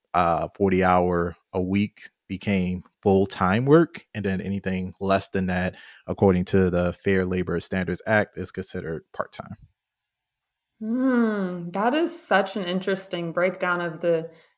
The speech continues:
Speaker 2: historical timeline of how this all played out. And also, I find it very interesting thinking about how, how, uh, I would say people in today's time think about work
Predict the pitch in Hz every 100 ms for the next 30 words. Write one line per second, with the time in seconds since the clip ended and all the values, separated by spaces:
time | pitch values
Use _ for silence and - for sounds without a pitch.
0 | _ _ _ - 202 190 190 190 190 185
1 | 160 170 196 226 196 165 165 165 170 170
2 | - 160 160 156 160 170 208 - - _
3 | - - - 240 240 202 233 311 381 381
4 | 370 - 226 247 254 330 190 214 226 180
5 | 196 214 277 262 254 202 254 294 247 214
6 | 185 - - 196 196 196 190 190 190 -
7 | _ _ - - 196 185 180 175 - 165
8 | 165 160 160 - 185 190 185 - 175 170
9 | 160 151 - _ _ _ _ _ - 233
10 | 208 196 190 180 170 165 170 170 170 202
11 | - _ _ - 202 185 190 185 185 170
12 | 170 - - _ _ _ _ - - 185
13 | 185 180 180 180 175 - _ - 196 185
14 | 190 185 170 160 170 170 160 165 185 277
15 | - -